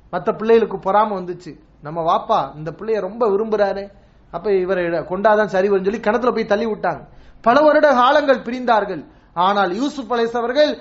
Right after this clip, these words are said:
அல்லாஹ்ட்ட துஆ செய்-, யாக்கூப் அலைஹிஸ்ஸலாம் அவர்கள் அல்லாஹ்ட்ட துஆ செய்து கொண்டு, "என்னுடைய மகனை அல்லாஹ் எனக்கு திருப்பி தருவான்" என்ற ஆழமான நம்பிக்கையோடு அல்லாஹ்விடத்தில் கேட்டுக்கொண்டே இருந்தார்கள்.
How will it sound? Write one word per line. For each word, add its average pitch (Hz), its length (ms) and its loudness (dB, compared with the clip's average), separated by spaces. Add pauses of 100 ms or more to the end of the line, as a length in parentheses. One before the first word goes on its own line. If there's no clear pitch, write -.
(160)
அல்லாஹ்ட்ட 240 400 0
துஆ 226 440 2
செய்-, 214 260 -8
யாக்கூப் 233 360 0
அலைஹிஸ்ஸலாம் 240 320 -2
அவர்கள் 294 400 2
அல்லாஹ்ட்ட 220 600 0
துஆ 233 200 4
செய்து 240 300 -6
கொண்டு, 247 240 -4
"என்னுடைய 233 340 2
மகனை 269 420 2
அல்லாஹ் 262 300 4
எனக்கு 269 280 0
திருப்பி 285 360 -4
தருவான்" 302 540 2 (220)
என்ற 240 260 0
ஆழமான 294 520 2
நம்பிக்கையோடு 277 720 -4 (160)
அல்லாஹ்விடத்தில் 262 640 0
கேட்டுக்கொண்டே 320 640 0
இருந்தார்கள். 247 640 -2